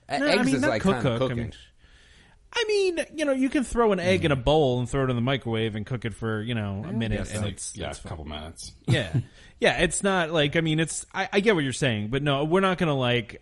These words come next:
Speaker 2: I don't think we're gonna be like those people that, you know, like, bring, like, a waffle iron and make waffles every morning. Like, that's not
Speaker 3: <laughs>
Speaker 2: what we're gonna do.
Speaker 3: Waffle iron.
Speaker 2: There are people that do that. You guys laugh. I've seen people on the D V C groups that do that.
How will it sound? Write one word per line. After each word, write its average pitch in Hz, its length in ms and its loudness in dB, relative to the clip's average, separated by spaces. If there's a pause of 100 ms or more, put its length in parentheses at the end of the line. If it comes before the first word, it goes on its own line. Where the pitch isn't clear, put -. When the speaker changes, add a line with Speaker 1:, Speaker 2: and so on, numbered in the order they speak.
(140)
Speaker 2:
I 139 60 0
don't 147 180 2
think 127 140 -2
we're 120 80 0
gonna 120 160 0
be 117 160 -2
like 110 180 -2
those 113 180 -4
people 113 340 -4
that, 110 220 -4
you 117 80 -4
know, 104 120 -4
like, 104 180 -8
bring, 117 200 -2
like, 107 160 -4
a 101 40 -6
waffle 107 420 -4
iron 101 280 -6
and 101 100 -4
make 101 160 -6
waffles 104 420 -4
every 95 220 -8
morning. 95 300 -6
Like, 107 160 -8
that's 127 240 0
not 117 340 0
Speaker 3:
<laughs> - 120 -12
Speaker 2:
what 117 140 -6
we're 104 100 -8
gonna 123 180 -4
do. 135 100 -2 (180)
Speaker 3:
Waffle - 40 -6 (180)
iron. - 260 -10 (680)
Speaker 2:
There 196 100 8
are 262 60 6
people 269 240 4
that 214 120 8
do 220 200 4
that. 147 180 4
You 196 80 0
guys 214 180 4
laugh. 180 320 2
I've 175 140 2
seen 226 220 0
people 190 260 0
on 151 80 2
the 147 80 0
D 143 140 2
V 139 140 2
C 165 180 -2
groups 117 280 -4
that 107 140 -4
do 135 180 -2
that. 87 240 -8